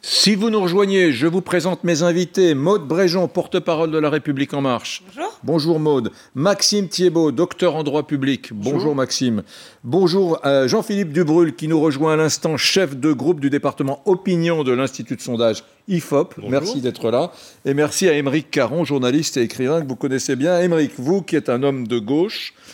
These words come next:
Speaker 1: est-ce que vous sentez, d'abord avant de rentrer sur le fond philosophique, mais est-ce que ce Front républicain, qui existe depuis toujours, <coughs> depuis, depuis trente-six, depuis bien avant trente-six d'ailleurs, hein, est-ce que ce Front républicain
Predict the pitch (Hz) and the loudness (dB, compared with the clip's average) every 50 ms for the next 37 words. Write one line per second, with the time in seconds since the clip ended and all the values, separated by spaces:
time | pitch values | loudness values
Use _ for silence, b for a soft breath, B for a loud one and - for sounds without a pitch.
0 | B B B - 127 131 - - - 160 151 120 127 123 - - - 175 156 - | B B B -2 0 0 0 0 0 0 0 0 -2 -4 -4 -2 -2 -2 -2 0
1 | - 156 143 139 151 180 208 - - 131 151 151 165 165 147 135 139 135 175 185 | 0 0 2 2 0 -2 -6 -6 -4 -4 -2 2 2 0 2 2 -2 -2 -2 -4
2 | 156 135 147 147 - - 160 147 120 - 123 113 110 104 - - 151 156 170 190 | -2 -2 -4 -4 -2 -2 -2 -2 -2 -2 -4 -2 -2 -4 -4 -2 -2 -2 -2 -2
3 | 190 B B B B - - 120 123 120 113 120 113 - 202 214 - 160 147 - | -6 B B B B -6 -2 -2 0 2 0 0 0 0 -4 -2 0 0 -2 -2
4 | B B B B 123 143 143 - - 165 143 - 156 135 - - - 180 202 190 | B B B B -2 -2 -2 -2 -2 -2 -2 -2 -4 -4 -4 -6 -6 -2 0 0
5 | 170 - - 147 131 131 156 156 233 240 233 190 B B B B _ - 143 110 | -2 0 -2 -4 0 0 -2 0 0 -2 -2 -2 B B B B _ -6 -6 -4
6 | 107 143 170 139 107 113 104 - - 113 95 - 190 208 214 240 262 254 226 170 | -2 -2 -2 -2 -2 -4 -6 -6 -8 -10 -6 -4 -4 -4 -2 -2 -2 0 0 0
7 | 127 113 233 - 170 151 131 117 127 123 113 98 B B B B 120 113 101 - | 0 0 0 0 0 -2 -2 -2 0 0 0 -2 B B B B -6 -6 -4 -4
8 | 120 - - 156 170 170 - - 233 240 202 - - 127 - - 127 120 113 107 | -8 -6 -4 -4 -4 -2 -2 -4 -2 -2 -4 -4 -4 -6 -4 -2 -4 -2 -2 -4
9 | 104 101 101 101 101 135 214 214 185 170 143 151 175 165 170 226 240 - - 330 | -4 -6 -6 -4 -2 -2 0 2 2 0 0 0 -2 -2 -4 -6 -4 -2 0 0
10 | 311 214 165 135 120 117 110 104 107 143 170 B B B B B - 135 151 143 | 0 0 -2 -2 -2 -2 -2 -2 -2 -4 -4 B B B B B -4 -4 -4 -4
11 | - - 165 127 - 143 117 - 170 175 175 165 - 156 143 127 127 117 - 143 | -2 -4 -4 -2 -2 -6 -6 -4 -4 -2 -2 -2 0 -2 -4 -2 -4 -4 -2 -2
12 | 139 156 185 233 | 0 0 -2 -2